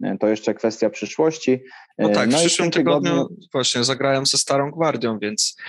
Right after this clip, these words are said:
Speaker 2: więc
Speaker 1: No tutaj
Speaker 2: tutaj
Speaker 1: ostatnia szansa dla nich.
Speaker 2: Dokładnie, dokładnie tak. Na pewno bardzo istotny mecz, y, dla układu w tabe-, w tabeli. E, no zobaczymy, czy faktycznie jeszcze Włódeczni tutaj wmieszają się w tę walkę.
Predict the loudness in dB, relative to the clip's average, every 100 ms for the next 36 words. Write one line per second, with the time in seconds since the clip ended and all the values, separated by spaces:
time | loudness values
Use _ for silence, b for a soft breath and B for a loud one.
0 | B B -4 -2 0 0 0 0 2 4
1 | 4 4 4 2 2 0 0 0 0 0
2 | 0 -2 -8 -14 _ -20 _ _ _ _
3 | _ _ _ _ _ _ _ -8 -2 -2
4 | -2 -4 -6 -2 -2 -2 -6 -4 -4 -4
5 | -6 -4 -4 -4 -4 _ _ -2 0 2
6 | 0 0 -2 -2 -2 -2 -2 -2 0 0
7 | -2 -2 0 2 0 0 -2 -2 -6 -4
8 | -2 -2 -4 -8 -4 0 2 2 2 -2
9 | B B B -6 -2 0 0 0 0 0
10 | 0 0 0 0 -2 -2 -4 -2 -2 0
11 | 0 0 -2 0 0 2 0 -2 -2 0
12 | 0 0 0 0 0 -2 -2 -4 0 0
13 | 0 -2